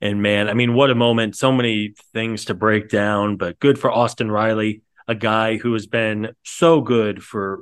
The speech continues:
for a handful of years now, but hasn't had, like, a signature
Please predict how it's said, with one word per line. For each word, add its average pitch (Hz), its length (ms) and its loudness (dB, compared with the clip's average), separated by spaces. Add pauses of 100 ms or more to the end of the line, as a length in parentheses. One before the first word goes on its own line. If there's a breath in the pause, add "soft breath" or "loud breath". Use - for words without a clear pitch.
for 113 180 2
a 104 60 2
handful 120 420 0
of 101 100 0
years 110 380 2
now, 110 320 2
but 104 140 -4
hasn't 190 420 0
had, 113 400 -2
like, 101 160 -6
a 95 80 -8
signature 113 920 2